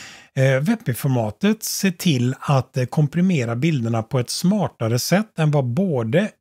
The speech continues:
P N G och J peg kan göra. Dessutom kan det nämnas att, eh, webp-bilder är optimerade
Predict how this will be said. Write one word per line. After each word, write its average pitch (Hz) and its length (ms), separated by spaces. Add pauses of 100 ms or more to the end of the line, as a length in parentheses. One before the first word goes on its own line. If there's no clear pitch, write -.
P 190 200
N 110 220
G 123 280 (320)
och 139 360
J 156 340
peg 120 460
kan 113 320
göra. 117 360 (640)
Dessutom 135 600
kan 190 200
det 185 80
nämnas 131 540
att, 139 320
eh, 131 80
webp-bilder 120 1000
är 131 360
optimerade 131 1120